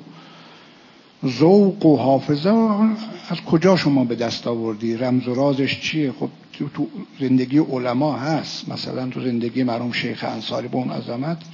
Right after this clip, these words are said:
چون گفته بود که من از خدمت به مادرم خدا این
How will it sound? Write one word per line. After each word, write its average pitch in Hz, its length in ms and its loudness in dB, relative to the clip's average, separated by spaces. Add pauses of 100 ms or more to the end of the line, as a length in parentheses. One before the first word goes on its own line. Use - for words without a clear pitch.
چون 190 120 -2
گفته 170 300 -6
بود 180 160 -2
که 170 100 -6
من 160 140 0
از 156 140 -2
خدمت 139 440 -4
به 131 120 0
مادرم 110 720 0 (1300)
خدا 113 460 -2 (160)
این 104 460 -2